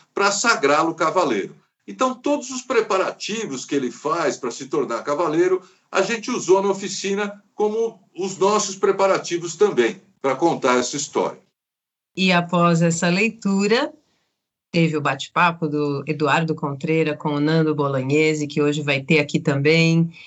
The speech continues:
Speaker 2: E sempre finalizamos os podcasts com uma dica para atividade.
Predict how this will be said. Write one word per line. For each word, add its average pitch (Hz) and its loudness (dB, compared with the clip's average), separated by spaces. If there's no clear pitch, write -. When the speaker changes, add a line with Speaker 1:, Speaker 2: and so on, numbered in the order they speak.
Speaker 2:
E 294 2
sempre 262 -2
finalizamos 269 2
os 214 -2
podcasts 196 -2
com 220 4
uma 220 4
dica 190 0
para 151 2
atividade. 139 -2